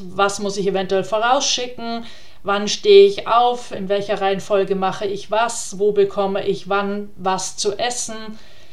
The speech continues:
Also ich mache da akribische Pläne mit Sportlern und genau diese akribische Vorbereitung vermisse ich sehr häufig in Unternehmen. Also schöne Beispiel Präsentation.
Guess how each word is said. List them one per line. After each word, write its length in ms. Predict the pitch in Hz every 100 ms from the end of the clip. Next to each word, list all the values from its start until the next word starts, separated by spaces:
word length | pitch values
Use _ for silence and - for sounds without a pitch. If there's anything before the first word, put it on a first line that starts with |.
| - - - -
Also 260 | 196 160 -
ich 100 | -
mache 240 | 214 -
da 220 | 208 202 208
akribische 640 | 202 247 226 208 - 185
Pläne 800 | - 208 196 220 240 240 240 -
mit 420 | 202 220 233 - -
Sportlern 960 | - - 190 226 226 226 220 220 214 - - - - -
und 240 | 214 208 208
genau 380 | 202 202 226
diese 640 | 233 233 233 208 214 220 214
akribische 600 | 208 202 240 214 202 202
Vorbereitung 720 | - 214 208 202 202 196 185
vermisse 480 | - 190 208 202 202
ich 220 | 196 196
sehr 380 | - 214 226 214
häufig 560 | 202 196 196 202 196 -
in 220 | - 226 214
Unternehmen. 920 | 208 190 185 185 175 175 165 160 156 143 - - -
Also 260 | - 175 151 -
schöne 320 | - - 208 202
Beispiel 460 | 190 196 190 208
Präsentation. 1300 | 196 - 190 202 185 202 185 - 220 262 262 254 233